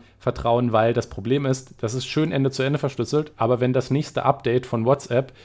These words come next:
wo ja eh keine ordentlichen Update-Notes drinstehen, steht ja nur, „Neue Version aktualisiert, Features.“ Und ihr ladet die euch dann natürlich runter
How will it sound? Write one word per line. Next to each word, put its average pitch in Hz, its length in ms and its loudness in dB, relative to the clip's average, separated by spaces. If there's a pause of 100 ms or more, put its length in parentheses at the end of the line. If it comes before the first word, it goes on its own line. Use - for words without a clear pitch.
(400)
wo 120 160 6
ja 117 100 8
eh 139 160 4
keine 113 420 0
ordentlichen 113 440 -2
Update-Notes 117 600 0
drinstehen, 120 360 0
steht 123 240 -2
ja 120 80 0
nur, 110 260 0 (400)
„Neue 247 680 0
Version 208 420 2
aktualisiert, 180 600 2
Features.“ 127 800 0 (100)
Und 110 360 -8 (920)
ihr 139 120 4
ladet 131 300 6
die 143 100 0
euch 131 160 4
dann 135 140 2
natürlich 123 340 -2
runter 143 540 4